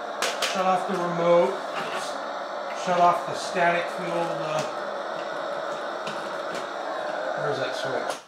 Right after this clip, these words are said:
The staticky robot. I mean, it could even be the battery for all I know. I mean, it's, it's over twenty years old and it's an iCad. Who knows? Um,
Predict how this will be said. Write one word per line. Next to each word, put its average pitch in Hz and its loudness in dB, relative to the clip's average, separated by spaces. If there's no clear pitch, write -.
The 196 -14
staticky 165 -4
robot. 175 -4
I - -18
mean, 196 -14
it - -20
could 196 2
even 147 -4
be 151 -8
the 139 -4
battery 127 -2
for 113 -8
all 117 -4
I 113 -6
know. 107 -12
I 107 -14
mean, 107 -14
it's, 113 -16
it's 214 0
over 135 -4
twenty 143 -10
years 139 -6
old 139 -4
and 113 -12
it's 113 -16
an 113 -14
iCad. 117 -10
Who 233 -4
knows? - -6
Um, 151 0